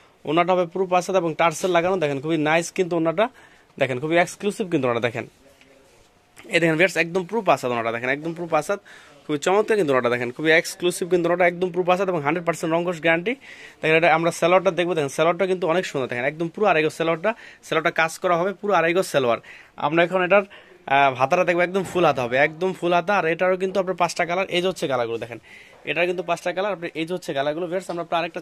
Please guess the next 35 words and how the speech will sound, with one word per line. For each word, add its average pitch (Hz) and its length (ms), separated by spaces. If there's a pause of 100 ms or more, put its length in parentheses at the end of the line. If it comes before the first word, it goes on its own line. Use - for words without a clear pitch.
চমৎকার 185 540 (440)
আপনার 156 240
মোম 170 180
বাটিক 170 240
দেখবো, 170 180
দেখেন 165 160
এটাও 175 160
কিন্তু 180 220
অনেক 170 120 (100)
সুন্দর 175 260
একটা 170 200
মোম 165 180
বাটিক 175 220 (100)
দেখেন, 127 200 (440)
খুবই 185 180 (120)
নাইস 170 220 (100)
কিন্তু 185 220
এই 151 100
মোম 131 160
বাটিকটা 120 280
দেখেন, 117 200
খুবই 156 220
এক্সক্লুসিভ 180 460 (100)
একটা 160 200
মোম 151 160
বাটিক 160 280
দেখেন, 147 200 (460)
খুবই 147 220
চমৎকার 190 400
কিন্তু 175 200
আপনার 160 160
এই 151 80
মোম 139 120
বাটিকটা 120 320
দেখেন, 117 140